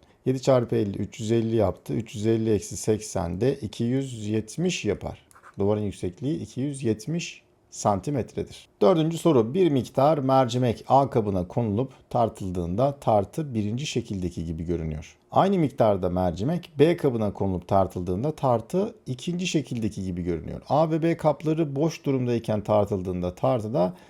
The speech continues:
üçüncü şekildeki gibi görünüyor. Şimdi A kabının bir ağırlığı var burada. A olsun. İçindeki mercimeğe de M diyelim. Eşittir yedi yüz seksen. Burada B kabının ağırlığı B olsun. İçindeki mercimek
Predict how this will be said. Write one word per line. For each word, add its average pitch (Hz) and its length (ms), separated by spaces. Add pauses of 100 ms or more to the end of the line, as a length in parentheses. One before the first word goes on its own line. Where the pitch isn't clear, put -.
(160)
üçüncü 135 320
şekildeki 98 480
gibi 90 100
görünüyor. 87 300
Şimdi 127 340
A 147 280
kabının 135 640 (300)
bir 101 160
ağırlığı 87 440
var 165 280 (100)
burada. 127 400 (320)
A 87 200
olsun. 165 500 (360)
İçindeki 127 380
mercimeğe 110 480
de 104 80
M 104 360
diyelim. 104 480
Eşittir 113 500
yedi 98 360
yüz 139 320
seksen. 123 560 (420)
Burada 160 280
B 170 180
kabının 135 360
ağırlığı 98 500
B 139 140
olsun. 113 340
İçindeki 135 420
mercimek 127 720